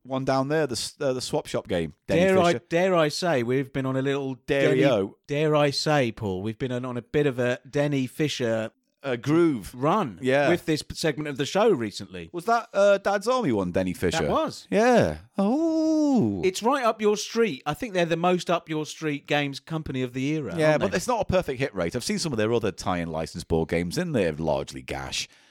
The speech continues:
Speaker 2: Yeah,
Speaker 1: Although
Speaker 2: but in
Speaker 1: I
Speaker 2: terms
Speaker 1: would
Speaker 2: of your collecting eye, you know, 'cause you're not looking
Speaker 1: Yes.
Speaker 2: for games to play, essentially.
Speaker 1: Well, some are. Some are,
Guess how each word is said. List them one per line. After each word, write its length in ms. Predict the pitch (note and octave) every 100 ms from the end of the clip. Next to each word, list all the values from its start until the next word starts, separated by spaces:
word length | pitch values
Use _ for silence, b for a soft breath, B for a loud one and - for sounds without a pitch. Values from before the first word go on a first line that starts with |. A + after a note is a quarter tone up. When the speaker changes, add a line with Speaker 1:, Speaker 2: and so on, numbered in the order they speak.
| b b
Speaker 2:
Yeah, 140 | F#3+ F#3+
Speaker 1:
Although 220 | C#3+ C#3
Speaker 2:
but 100 | C#3
in 40 | A3
Speaker 1:
I 40 |
Speaker 2:
terms 60 | G3
Speaker 1:
would 80 | G#3
Speaker 2:
of 80 | G3
your 100 | G3+
collecting 920 | G3+ F#3+ G#3+ - - - D#3+ C3 B2
eye, 480 | C3 G2+ D#2+ D#2+ A2
you 120 | C#3+ E3+
know, 140 | D#3+
'cause 120 | F3
you're 100 | G3+
not 100 | C#4+
looking 140 | A#3+ F3+
Speaker 1:
Yes. 140 | D#3+
Speaker 2:
for 80 | F3+
games 280 | F#3+ F3+ D#3+
to 80 | E3+
play, 380 | - G3+ F#3+ C3
essentially. 640 | G#2 G2+ F2 - D#2+ D2+
Speaker 1:
Well, 120 | C4+
some 280 | - E4 D#4+
are. 220 | C#4 A2+
Some 240 | - C#4 C4+
are, 360 | D#2 F#2 C4